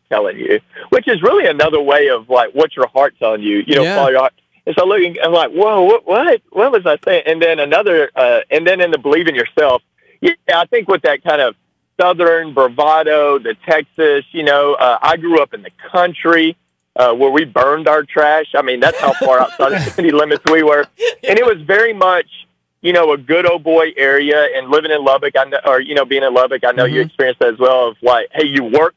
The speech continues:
Speaker 1: hard, you provide for yourself, you provide for your family, you pull yourself up by your own bootstraps.
Speaker 2: Yep.
Speaker 1: Uh, you know, that, man, you know, you don't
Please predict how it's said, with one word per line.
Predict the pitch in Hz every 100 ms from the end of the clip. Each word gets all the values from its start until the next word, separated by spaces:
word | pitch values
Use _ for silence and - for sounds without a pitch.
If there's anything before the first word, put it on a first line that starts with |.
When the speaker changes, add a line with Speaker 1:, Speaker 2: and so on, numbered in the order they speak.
| -
Speaker 1:
hard, | 156 160 156 147 _ _ _ -
you | 117
provide | 117 104 127 147 147
for | 156
yourself, | 143 - 143 135 123
you | 104
provide | 117 107 127 139
for | 139
your | 127 123 -
family, | 131 131 123
you | 107 107 -
pull | 151 147
yourself | 139 - 131 139
up | 131
by | 123 123
your | 120
own | 127 110
bootstraps. | 120 131 - 135 127 131 135
Speaker 2:
Yep. | 151 175 185 _ -
Speaker 1:
Uh, | 113 110 107 104 98
you | 135 123
know, | 117 117
that, | 120 117 107 - 123
man, | 127 127 -
you | 151
know, | 143 123
you | 120
don't | 139 139